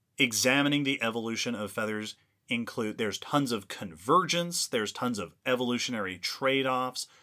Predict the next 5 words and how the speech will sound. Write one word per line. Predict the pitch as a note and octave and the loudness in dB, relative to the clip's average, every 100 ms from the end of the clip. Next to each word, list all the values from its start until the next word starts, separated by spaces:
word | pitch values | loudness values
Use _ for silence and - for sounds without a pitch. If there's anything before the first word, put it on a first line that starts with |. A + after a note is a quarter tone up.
| _ _ | _ _
Bird | B2 D3 D#3 D3 | 6 8 6 4
feathers | D3 C#3+ C#3 B2+ G#2 G2 _ _ | 2 4 4 2 -4 -12 _ _
do | E3 G3 G3 D3 A#2+ A2+ A#2+ _ _ | 2 6 8 6 6 0 -4 _ _
multiple | F#2+ G#2 C3+ C#3 C3+ C#3 | -6 4 6 6 2 2
functions, | - A#2 A2 A#2 A2 | 2 -2 -2 -6 -6